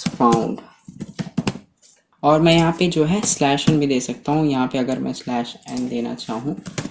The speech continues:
तो स्लैश एन से new line character मिल जाएगा हमको। और अब मैं इसको run करके दिखा देता हूँ कि कैसे चल रहा है। अगर मैं यहाँ पे avengers डालूँ और मैंने इसको small letter में डाला है, तो guys, आप देख रहे होंगे यहाँ पे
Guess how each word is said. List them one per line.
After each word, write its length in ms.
तो 180
स्लैश 520
एन 140
से 140
new 120
line 200
character 340
मिल 160
जाएगा 360
हमको। 380
और 200
अब 120
मैं 180
इसको 220
run 240
करके 260
दिखा 280
देता 220
हूँ 120
कि 80
कैसे 300
चल 180
रहा 120
है। 60
अगर 180
मैं 100
यहाँ 160
पे 80
avengers 600
डालूँ 240
और 280
मैंने 260
इसको 340
small 380
letter 240
में 160
डाला 240
है, 120
तो 60
guys, 240
आप 100
देख 260
रहे 140
होंगे 180
यहाँ 360
पे 120